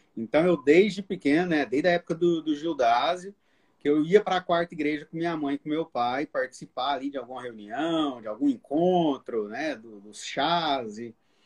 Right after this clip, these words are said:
Então, sempre levei a, a quarta igreja como, com um carinho no coração. E, e depois que você assumiu a igreja, fui já algumas vezes aí na quarta e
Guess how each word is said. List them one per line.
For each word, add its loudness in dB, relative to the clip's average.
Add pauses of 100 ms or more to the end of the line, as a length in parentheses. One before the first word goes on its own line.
(460)
Então, 0 (380)
sempre 0
levei 4
a, 2
a -4
quarta -2
igreja -2
como, 0
com -4
um -4
carinho 4
no 0
coração. -4
E, -12 (480)
e -4
depois 4
que -18
você 6
assumiu 2
a 2
igreja, 0
fui -6
já 0
algumas -4
vezes -6
aí -10
na -10
quarta 0
e -8